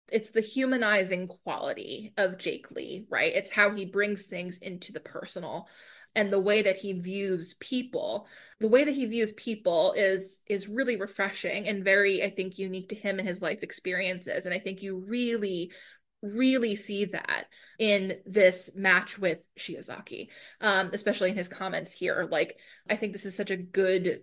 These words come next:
example of just, like, how he views people and worth and what you can come back from no matter what, and what your circumstances are, and no matter what age you are. Like,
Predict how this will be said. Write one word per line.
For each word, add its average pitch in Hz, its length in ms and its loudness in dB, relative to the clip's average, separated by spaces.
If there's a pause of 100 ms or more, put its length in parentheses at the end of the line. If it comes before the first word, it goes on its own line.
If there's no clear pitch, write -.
example 180 640 0
of 170 100 0
just, 175 180 -4
like, 170 100 0
how 180 440 0
he 185 240 -6
views 170 640 -2
people - 560 0
and 175 340 -4
worth 175 640 -2
and 185 320 -2
what 196 200 -4
you 202 80 -6
can 196 180 -8
come 190 220 -4
back - 320 0
from 170 340 -2
no 180 140 -2
matter 175 280 2
what, 180 440 2
and 190 120 -2
what 185 140 -4
your 180 80 -2
circumstances 180 640 -4
are, 180 340 0
and 180 120 4
no 175 80 -4
matter 180 220 -2
what 202 200 -4
age 180 300 2
you 185 160 0
are. 180 320 2
Like, 175 280 0